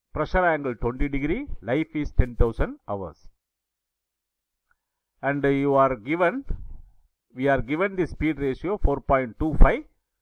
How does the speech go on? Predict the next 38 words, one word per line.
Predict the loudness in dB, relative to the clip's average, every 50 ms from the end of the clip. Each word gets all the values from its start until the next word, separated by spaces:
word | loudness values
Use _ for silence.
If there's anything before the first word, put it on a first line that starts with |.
| _ _ -2 0
So | 0
speed | 2 6 6 6 6 4
ratio | 2 2 2 2 2 2
is | 2 2 4 4 2
four | 4 2 0 2
point | 4 4 4 4 2 -2
two | -4 -4 2
five, | 4 4 4 4 4 -4 _ _ _ _ _ _ _ _ _ _ _ -6
and | -4 -2
we | 2 4
have | 6 6 6 4
to | 4 6
select | 6 6 6 6 2 2
the | 0 0
material. | 0 2 4 4 6 6 4 0 0 -2 -4 -8 -12 -12 -10 -2
Here | 2 4 6 6 6 4
I | 2 0 6
select | 8 8 8 8 6 -2 -4 -6
the | -4
C | 0 0 0 -2
forty-five | -2 0 2 2 2 2 -2 -6 -6 -4 -2 -2 -2 -2
as | 0
the | 0 0
material | 0 -2 -2 -2 -2 -2 -4 -4
for | -2 -4 -4
both | -2 -2 -2 -4 -2 -4
the | -8
pinion | -10 -8 -6 -4 -4 -4 -6
and | -4 -4
the | -4 -4
gear. | -4 -4 -2 0 2 4 4 2 0 -2 _ _ _ _ _ _ _ _ _ _ _ _ _ _ _ _ 0
Then | 0 0 0 0 -4 -8 -12 _ _ _ _
torque | 8 8 8 8 8 4
to | 0 0
be | 0 0 4 8 10
transmitted. | 10 10 8 4 0 -2 0 4 4 4 4 4 0 -6 -8 -8 -6
So | -2 0 2
M | 4 2 2 2